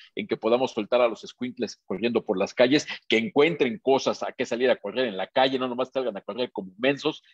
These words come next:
sino que salgan a correr porque hay un parque cerca, porque hay un helado cerca, porque hay, porque hay a qué salir a correr? Y lo mismo para, pues, para todos, ¿no? O sea, todos necesitamos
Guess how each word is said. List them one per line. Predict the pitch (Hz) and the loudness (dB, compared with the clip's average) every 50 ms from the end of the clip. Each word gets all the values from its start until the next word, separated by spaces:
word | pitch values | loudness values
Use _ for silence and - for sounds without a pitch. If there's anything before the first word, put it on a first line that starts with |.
| _ | _
sino | _ 113 110 107 | _ -4 -4 -2
que | - 113 - | -2 -2 0
salgan | - 135 143 139 123 | 4 6 6 6 6
a | 113 107 | 4 2
correr | - 110 104 127 127 127 | 0 0 0 0 0 0
porque | 113 - - 107 | -2 -2 0 0
hay | 113 | 0
un | 113 104 - | 0 0 0
parque | 113 107 - - 98 | 0 0 0 -2 -4
cerca, | - 117 120 117 - - | -2 -2 -2 -2 -2 -6
porque | - 107 - - 110 | -4 -6 -4 -2 -2
hay | 113 | -2
un | 120 107 | 0 -2
helado | 98 95 107 107 98 95 | -2 0 2 0 0 0
cerca, | - - 117 127 - - - | 0 0 0 0 0 0 -2
porque | - 98 - - 113 | -2 -4 -2 2 4
hay, | 127 123 - - - - _ _ | 4 4 2 -2 -12 -20 _ _
porque | - 110 - - - 151 | -4 -4 -2 2 4 4
hay | 170 196 175 | 4 4 4
a | 127 - | 2 0
qué | - 113 | -2 -8
salir | - 110 104 104 104 104 | -10 -10 -10 -10 -10 -10
a | 98 | -10
correr? | _ _ 95 90 90 92 90 _ _ _ - - - | _ _ -20 -18 -16 -16 -18 _ _ _ -20 -14 -6
Y | - 220 | -2 2
lo | 233 233 226 | 4 4 4
mismo | 214 190 151 - _ - 175 220 214 | 4 2 0 -2 _ -2 0 0 0
para, | - - 92 - | 0 0 0 0
pues, | - _ _ _ - - _ | 0 _ _ _ -20 -16 _
para | - 82 90 | -10 -10 -8
todos, | - - - - 110 101 | -6 -4 -4 -4 -4 -6
¿no? | 131 | -8
O | - _ _ | -12 _ _
sea, | - 82 | -12 -8
todos | - - 104 110 110 104 - _ | -6 -4 -2 -2 -4 -4 -8 _
necesitamos | - 92 - _ 90 85 - - 104 101 107 98 - | -18 -18 -16 _ -16 -10 -2 0 2 2 2 0 -4